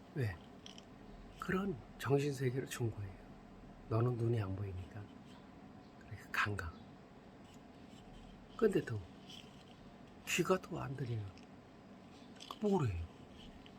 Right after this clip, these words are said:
정을 할 수 없잖아요. 눈은 뜨고 다 보는데. 말이 안 들려요. 응? 그러다 보니까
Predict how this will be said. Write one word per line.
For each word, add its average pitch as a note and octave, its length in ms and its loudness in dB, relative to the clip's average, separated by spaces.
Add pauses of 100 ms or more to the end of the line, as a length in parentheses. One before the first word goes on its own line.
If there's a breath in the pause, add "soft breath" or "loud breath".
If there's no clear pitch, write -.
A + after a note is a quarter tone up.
(320)
정을 F#3 300 10
할 E3+ 80 4
수 C#3+ 140 -2
없잖아요. G#2+ 380 -4
눈은 D3 300 10
뜨고 A#2 320 4
다 - 260 2
보는데. A#2 440 8 (1800)
말이 D#4 300 8
안 C#4+ 140 4
들려요. G3 380 -2 (1800)
응? F#3 100 0 (3000)
그러다 A3+ 220 6
보니까 F3+ 260 4